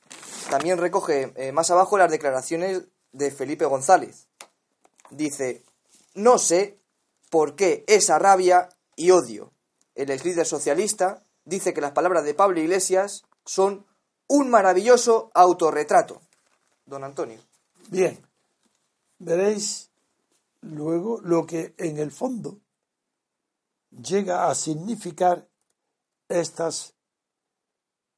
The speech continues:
Speaker 2: frases irresponsables. Voy a tratar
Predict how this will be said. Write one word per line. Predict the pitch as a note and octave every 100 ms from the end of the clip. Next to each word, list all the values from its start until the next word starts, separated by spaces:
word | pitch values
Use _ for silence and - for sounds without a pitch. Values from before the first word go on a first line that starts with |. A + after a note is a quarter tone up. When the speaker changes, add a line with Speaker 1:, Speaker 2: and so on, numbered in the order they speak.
| _ -
Speaker 2:
frases | F3+ G#3 G#3 E3+ D3+ - _ _ _ _ _ _ _ _ -
irresponsables. | F#3+ D#3 D3 - - F3 - D3 A#2 G#2 - - _ _ _ _ _ _ _ _ _ _ _ _
Voy | E3 F#3+ A#3+
a | G3+
tratar | E3 D#3+ F#3 F#3